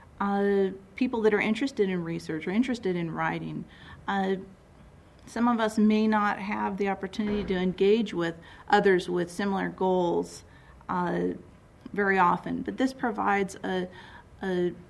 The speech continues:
a context to, and a safe place to talk and,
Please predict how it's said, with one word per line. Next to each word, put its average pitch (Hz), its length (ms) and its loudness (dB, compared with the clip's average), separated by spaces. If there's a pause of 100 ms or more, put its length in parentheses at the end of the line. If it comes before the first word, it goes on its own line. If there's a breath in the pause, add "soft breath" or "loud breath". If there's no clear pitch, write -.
(560)
a 180 60 -10
context 233 920 0
to, 185 500 -2 (240)
and 170 100 -4
a 175 40 -2
safe 262 320 -2
place 247 220 -2
to 214 160 -6
talk 220 480 -2
and, 170 260 -6